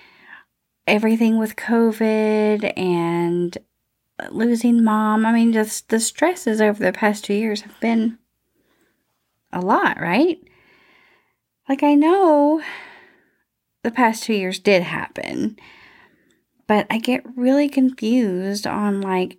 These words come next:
how long ago something was. Like, guys, it's almost been a year since my mom passed away. That can't even be possible. Like, I feel like it was ten years ago, but at, like, the same time,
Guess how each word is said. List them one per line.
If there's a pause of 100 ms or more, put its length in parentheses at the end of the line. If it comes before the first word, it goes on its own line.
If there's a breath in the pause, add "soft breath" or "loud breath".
how
long
ago
something
was. (840 soft breath)
Like,
guys,
it's (360)
almost
been
a
year
since
my
mom
passed
away. (720 soft breath)
That
can't
even
be
possible. (800 soft breath)
Like,
I
feel
like
it
was
ten
years
ago,
but
at,
like,
the
same
time,